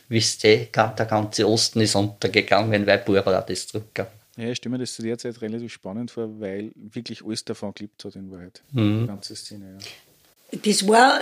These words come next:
Speaker 3: schon recht schön irgendwie. Man hat gleich den Kontinent zerbrechen gesehen und dann, äh, bist du als Held irgendwie schon sehr wichtig vorgekommen.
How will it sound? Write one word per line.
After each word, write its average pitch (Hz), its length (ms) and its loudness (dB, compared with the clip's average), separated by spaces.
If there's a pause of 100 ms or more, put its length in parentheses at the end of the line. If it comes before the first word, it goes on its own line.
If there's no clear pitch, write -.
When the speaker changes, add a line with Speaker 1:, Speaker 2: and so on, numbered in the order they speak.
Speaker 3:
schon 262 380 0
recht - 380 4
schön 220 340 6
irgendwie. 214 640 8 (500)
Man 220 220 2 (200)
hat - 340 0
gleich 226 560 4
den 262 180 4
Kontinent 277 1040 4 (220)
zerbrechen 208 800 2
gesehen 208 440 4
und 214 320 2 (760)
dann, 226 280 4
äh, 277 80 4 (920)
bist 262 300 10
du 285 80 10
als 247 180 12
Held 214 440 2 (160)
irgendwie 277 520 12
schon 214 300 0
sehr 240 380 6
wichtig 208 480 6
vorgekommen. 285 540 8